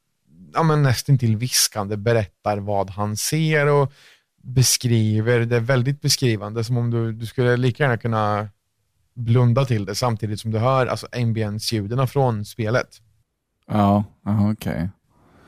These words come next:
Speaker 1: Så
Speaker 2: Det är
Speaker 1: att
Speaker 2: lite som man kan sova till.
Speaker 1: Ja, men faktiskt. Eh, så att, ja, om någon gillar det kan man ju kolla på det.
Speaker 2: Ja, spännande.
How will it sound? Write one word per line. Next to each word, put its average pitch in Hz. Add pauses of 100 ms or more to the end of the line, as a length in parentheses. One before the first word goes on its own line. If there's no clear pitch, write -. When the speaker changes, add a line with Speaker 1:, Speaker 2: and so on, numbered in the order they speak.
(120)
Speaker 1:
Så 131
Speaker 2:
Det 131
är -
Speaker 1:
att 107
Speaker 2:
lite 123
som 120
man 104
kan 104
sova 107
till. - (520)
Speaker 1:
Ja, 156
men 151
faktiskt. - (240)
Eh, 117
så -
att, 113 (640)
ja, 262 (260)
om 196
någon 185
gillar 170
det 220
kan 202
man 160
ju 151
kolla 139
på 123
det. 165 (180)
Speaker 2:
Ja, 98
spännande. 92